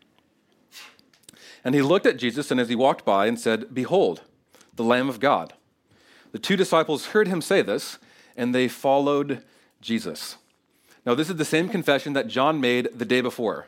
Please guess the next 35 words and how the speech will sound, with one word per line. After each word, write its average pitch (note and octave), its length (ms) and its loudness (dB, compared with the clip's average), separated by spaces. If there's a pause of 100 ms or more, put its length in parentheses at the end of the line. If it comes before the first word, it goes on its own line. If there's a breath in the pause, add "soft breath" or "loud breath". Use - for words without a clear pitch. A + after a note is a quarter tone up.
John A#2+ 220 0
records C3+ 300 0
in A#2+ 80 -2
verse A#2+ 160 -2
twenty-nine, C3+ 480 0 (380 loud breath)
when A2+ 180 -2
John C3 420 2
saw B2+ 320 2
Jesus B2+ 300 -4
coming B2 240 -2
towards D#3 360 -2
him, E3 100 0
he C3 80 2
said, A#2 240 -2
"Behold, E3 480 2 (320 loud breath)
the A#2 80 0
Lamb B2+ 260 2
of C3+ 100 -4
God B2+ 260 4
who A#2 80 -2
takes D#3 500 0
away B2+ 380 2
the A2 100 -6
sin C3 580 -2 (420 loud breath)
of A2+ 520 0
the A2 100 -2
world." F#2+ 480 -4
Now, A#2+ 360 2 (460)
in, B2+ 300 -4
in C3+ 80 -4
the B2+ 80 0
midst D3 200 -2
of A#2+ 80 -4
our C#3 100 6
culture, C#3 500 -2